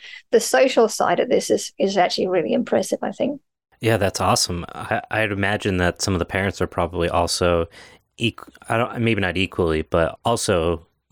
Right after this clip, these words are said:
Speaker 2: you know, interested in the process because it's engaged their kids in that way.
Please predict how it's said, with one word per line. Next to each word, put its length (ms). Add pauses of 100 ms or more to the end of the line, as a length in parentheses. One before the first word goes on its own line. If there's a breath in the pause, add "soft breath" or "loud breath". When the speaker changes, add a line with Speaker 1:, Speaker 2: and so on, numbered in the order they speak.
Speaker 2:
you 140
know, 100
interested 520
in 80
the 60
process 560
because 340
it's 180
engaged 380
their 100
kids 360
in 80
that 180
way. 420